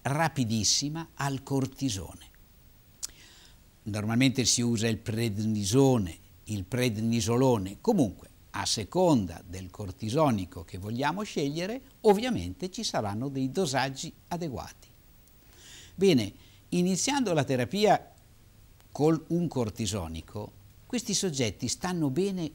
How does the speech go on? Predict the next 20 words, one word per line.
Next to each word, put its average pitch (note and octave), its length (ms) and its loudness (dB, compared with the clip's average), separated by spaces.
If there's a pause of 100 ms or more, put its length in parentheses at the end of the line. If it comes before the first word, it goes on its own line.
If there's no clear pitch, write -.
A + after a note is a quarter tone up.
(120)
quasi E3+ 440 -4
subito, F2 600 -4 (100)
addirittura F3 600 -2
uno A3 240 2
o E3+ 40 2
due F#3 220 2
giorni G3 540 0 (280)
e F3 100 -2
stanno E3 380 0
bene. F2+ 380 -2 (540)
Ovviamente C3 680 2
a D3 80 -2
quel E3+ 180 -2
punto E2+ 600 -8
bisognerà D3+ 440 -2
impostare D3 640 -4
la B2 140 -2
terapia C3+ 580 -4
di A2 160 -4
mantenimento. F2 960 -6